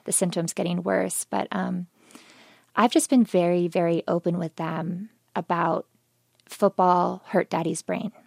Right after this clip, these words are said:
And, you know, when Daddy's cranky, when Daddy's sad, when Daddy's quiet, it's, it's not your fault, and it's not Mommy's fault, and it's not even Daddy's fault. Daddy, his brain doesn't work like ours because he hit his head a lot, very hard,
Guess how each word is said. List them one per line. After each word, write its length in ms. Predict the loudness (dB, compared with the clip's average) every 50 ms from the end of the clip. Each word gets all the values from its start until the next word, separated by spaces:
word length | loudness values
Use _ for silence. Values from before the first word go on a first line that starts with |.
| _ _ _ _ _ _ _ _ _ _ -6
And, 440 | -4 -2 -2 -2 -2 -2 -2 -2 -4 -6 -8 -10 _ _ _ _ _ -2
you 80 | 0
know, 140 | 2 2 2
when 80 | 2 2
Daddy's 320 | 2 4 4 2 2 -2
cranky, 640 | -2 0 0 2 0 0 0 -2 0 0 0 -2 -2
when 160 | -4 -4 -6
Daddy's 320 | -4 -4 -6 -6 -6 -6 -4
sad, 480 | 0 0 2 2 2 0 0 -2 -2
when 140 | -4 -4 -4
Daddy's 300 | -4 -4 -6 -6 -8 -10
quiet, 540 | -10 -6 -2 0 0 2 2 0 -2 -4 -6 _ _ _ -20 -20 -20 -20 -20 -20 -20 _ _ _ _
it's, 300 | -6 -4 -4 -4 -6 -8 -6
it's 200 | -8 -6 -4 -2
not 180 | -2 -2 -2 -2
your 140 | -2 -4
fault, 400 | -2 -2 -2 -2 -2 -2 -6 -8 _ _ _ _ -12
and 280 | -10 -8 -6 -6 -6 -6
it's 160 | -6 -6 -4
not 140 | -4 -2 0
Mommy's 380 | 0 4 4 4 4 4 2
fault, 160 | 0 -2 -2 0
and 180 | -2 -2 -2 -2 -4
it's 180 | -4 -4 -2
not 140 | -2 -2 0
even 160 | 0 0 0
Daddy's 320 | 2 2 2 2 0 -2 -4
fault. 260 | -4 -6 -6 -6 -6
Daddy, 540 | -4 -4 -2 0 0 0 0 -2 -4 -6 -8 _ _ _ _ _ _ -14
his 220 | -10 -8 -8 -4
brain 480 | -2 0 2 4 4 4 4 2 0 -4 _ _ _ _ _ _ _
doesn't 320 | -2 0 0 0 -2 0 2
work 240 | 2 2 2 0
like 200 | -2 -4 -4 -4
ours 300 | -4 -6 -6 -8 -12 -12 -12 -12
because 360 | -10 -8 -4 -4 -4 -4 -4
he 120 | -6 -8
hit 140 | -6 -4 -4
his 100 | -4 -4
head 160 | -2 -2 -2
a 40 | 0
lot, 420 | -2 -2 0 0 2 2 2 0 -2 -6
very 300 | -2 0 2 2 2 0
hard, 320 | 0 0 -2 -2 -2 -6